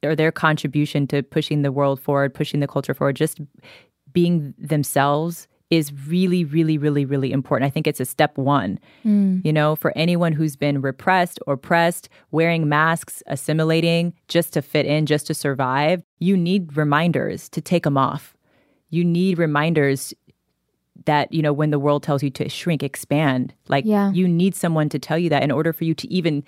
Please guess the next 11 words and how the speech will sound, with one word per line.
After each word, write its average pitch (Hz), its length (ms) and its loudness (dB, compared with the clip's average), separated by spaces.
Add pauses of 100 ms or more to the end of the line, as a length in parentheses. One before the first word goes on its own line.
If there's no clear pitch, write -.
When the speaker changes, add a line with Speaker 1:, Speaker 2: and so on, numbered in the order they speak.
(160)
Speaker 1:
start 208 300 2
at 165 100 -2
level 175 320 0
one 156 360 2
of 151 160 -2
just 160 260 -2
being 175 400 2 (160)
who 202 240 0
you 175 200 0
really 151 280 0
are. 139 480 2